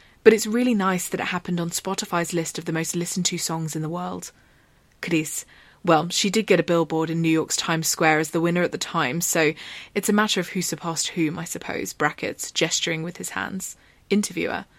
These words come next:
Well, who did? Bojan: I believe that what we will gain from this performance will surpass what many other performers will achieve.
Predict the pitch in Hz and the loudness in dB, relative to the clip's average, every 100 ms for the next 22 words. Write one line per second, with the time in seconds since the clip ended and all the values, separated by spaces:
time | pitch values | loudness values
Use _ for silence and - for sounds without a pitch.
0 | _ - 170 160 175 175 208 262 - - | _ 0 2 2 2 0 0 -2 -4 -10
1 | _ _ _ _ _ 165 165 143 101 180 | _ _ _ _ _ -2 0 2 0 -6
2 | - _ _ _ _ _ - _ 226 240 | -10 _ _ _ _ _ -20 _ 4 6
3 | 247 269 294 285 240 247 254 254 196 180 | 6 6 6 2 4 4 4 2 2 2
4 | 180 - 175 - 165 - 175 160 - 180 | 0 -2 -4 -4 -6 -4 -2 -2 -6 -6
5 | - 185 - 294 - 214 202 247 - 180 | -6 -2 -2 0 -2 -2 0 0 -2 -2
6 | 180 175 - 165 165 - 165 - - 196 | -4 -6 -4 -4 -4 -4 -4 -2 0 0
7 | 165 170 | -4 -8